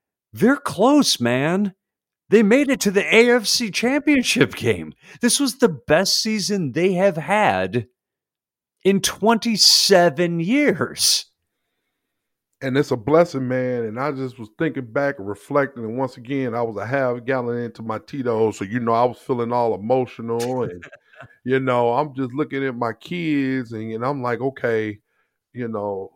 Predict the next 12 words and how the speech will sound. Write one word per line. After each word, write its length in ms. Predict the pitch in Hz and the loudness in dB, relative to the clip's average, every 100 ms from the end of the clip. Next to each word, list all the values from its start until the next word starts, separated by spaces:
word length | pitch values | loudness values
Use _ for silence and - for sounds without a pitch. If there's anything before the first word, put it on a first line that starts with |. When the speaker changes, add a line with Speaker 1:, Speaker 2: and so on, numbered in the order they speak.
| _ | _
Speaker 2:
Simone's 640 | - 120 113 160 170 165 | -14 -8 0 2 0 -2
twelve, 480 | - 151 135 127 117 | -4 0 2 2 -2
Jalen's 440 | 131 139 139 135 - | -2 0 -2 -6 -8
ten, 240 | 139 127 | -6 -4
about 260 | 123 120 117 | 0 -2 -2
to 60 | |
be 140 | 113 123 | -6 -2
eleven, 500 | 113 113 101 85 80 | 0 0 -4 -8 -16
right? 300 | 90 98 95 _ _ _ | -12 -10 -10 _ _ _
And 160 | 107 104 | -14 -12
so, 420 | - 110 104 101 - | -4 -2 -2 -6 -6
uh, 420 | 110 101 90 73 | -6 -6 -8 -14